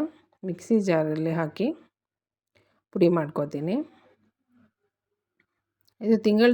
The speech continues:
ತನಕನೂ ಇಡ್ಬೋದು, ಚೆನ್ನಾಗಿರುತ್ತೆ, ಒಳ್ಳೆ ಘಮ ಘಮ ಅಂತ.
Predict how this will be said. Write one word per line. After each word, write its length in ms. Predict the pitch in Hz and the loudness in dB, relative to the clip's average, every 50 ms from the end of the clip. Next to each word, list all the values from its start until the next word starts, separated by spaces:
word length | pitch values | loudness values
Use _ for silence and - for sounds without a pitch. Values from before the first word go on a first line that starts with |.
| 240 240 | 4 2
ತನಕನೂ 400 | 226 214 208 214 208 202 208 208 196 | 2 2 2 2 2 2 4 2 2
ಇಡ್ಬೋದು, 400 | 180 180 175 170 160 160 175 190 226 285 - _ _ _ _ - - - - - - _ _ _ - | 2 0 0 0 0 2 2 0 -2 -2 -6 _ _ _ _ -20 -20 -20 -20 -20 -20 _ _ _ -6
ಚೆನ್ನಾಗಿರುತ್ತೆ, 680 | - 190 180 175 180 185 180 185 170 165 165 170 - 180 175 170 | -2 0 2 2 2 4 4 4 4 4 2 0 0 0 0 0
ಒಳ್ಳೆ 200 | 170 165 170 175 170 170 | 0 0 0 0 0 0
ಘಮ 140 | 160 160 165 165 165 | 0 0 0 0 0
ಘಮ 160 | 165 165 170 170 170 170 | 0 0 0 0 0 -2
ಅಂತ. 180 | 165 165 165 | -2 -4 -4